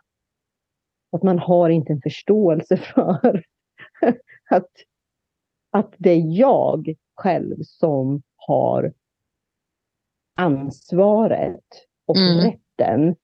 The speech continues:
Speaker 1: att vara den människa jag vill vara.
Speaker 2: Mm.
Speaker 1: Inte att låta omständigheter,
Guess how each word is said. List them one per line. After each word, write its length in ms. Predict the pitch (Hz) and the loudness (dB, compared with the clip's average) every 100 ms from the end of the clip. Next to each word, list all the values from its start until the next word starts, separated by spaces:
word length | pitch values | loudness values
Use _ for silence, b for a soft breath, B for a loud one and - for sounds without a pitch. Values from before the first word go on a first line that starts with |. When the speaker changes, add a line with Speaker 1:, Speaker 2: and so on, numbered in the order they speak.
| _ | _
Speaker 1:
att 160 | - 131 | -8 -6
vara 560 | 147 185 156 151 190 | 0 2 2 2 2
den 260 | 156 147 151 | 0 0 0
människa 500 | 156 131 143 - 135 | 0 -2 -6 -8 -6
jag 260 | 139 147 131 | -2 -2 -2
vill 140 | 143 | -6
vara. 400 | 139 - 82 - - _ _ _ _ _ 233 233 214 | -6 -6 -4 -6 -8 _ _ _ _ _ 0 2 4
Speaker 2:
Mm. 100 | 196 156 | 4 2
Speaker 1:
Inte 400 | 131 _ 240 170 | -2 _ 0 0
att 200 | 160 180 | 0 0
låta 440 | 180 139 131 - | 2 0 -2 -4
omständigheter, 1300 | - 160 139 - 135 135 135 - - 135 - - - | -2 -2 -2 -4 -4 -4 -4 -4 -6 -6 -6 -4 -6